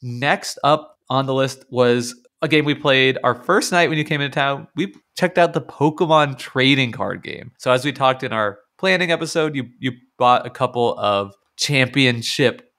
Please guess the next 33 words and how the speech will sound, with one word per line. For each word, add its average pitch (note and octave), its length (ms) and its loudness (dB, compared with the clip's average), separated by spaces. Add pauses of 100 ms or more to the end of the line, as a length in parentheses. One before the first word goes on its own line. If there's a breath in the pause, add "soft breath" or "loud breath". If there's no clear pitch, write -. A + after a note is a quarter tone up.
level A2+ 840 -2 (140)
decks, - 560 -4 (400 soft breath)
um, G#2 520 0 (220)
and A2+ 400 0
we A#2 480 0 (220)
played A#2+ 300 2
them C#3 140 0
against B2 360 0
each E3+ 140 -6
other, G3 220 -2
and A#2+ 260 -2
holy C#3+ 360 -2
cow, A2+ 540 0
this A2+ 180 -10
was G#2+ 260 -10 (320)
a B2+ 100 2
<laughs> - 0 -
strange C#3+ 840 -2
game. B2+ 380 0
I C3+ 100 2
think D#3 160 0
my C#3+ 140 0
biggest B2+ 400 -4
takeaway, B2+ 560 2 (100)
uh, B2 200 4
was A#2+ 180 -6
just C3 200 -6
that B2+ 180 -2
this C#3 260 -2 (120)
game A2+ 320 -2
is G#2+ 260 -2 (180)
unlike C3 640 0
anything B2 840 -2